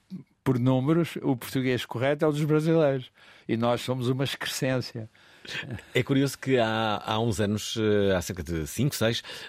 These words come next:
Speaker 2: ehm, foi tema de, de, de debate no, no, no Reino Unido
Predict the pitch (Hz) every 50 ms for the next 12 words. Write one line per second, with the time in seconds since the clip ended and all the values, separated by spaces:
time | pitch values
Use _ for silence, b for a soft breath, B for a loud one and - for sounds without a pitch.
0 | B - 123 113 107 104 104 104 101 95 95 95 92 92 - - - 165 - 180
1 | 170 160 147 135 131 123 117 117 101 107 110 107 104 98 92 113 101 101 87 117
2 | 123 139 - - 107 101 95 92 87 85 90 87 87 87 85 85 85 82 82 85
3 | 82 78 80 87 98 90 117 117 113 110 110 110 120 117 131 139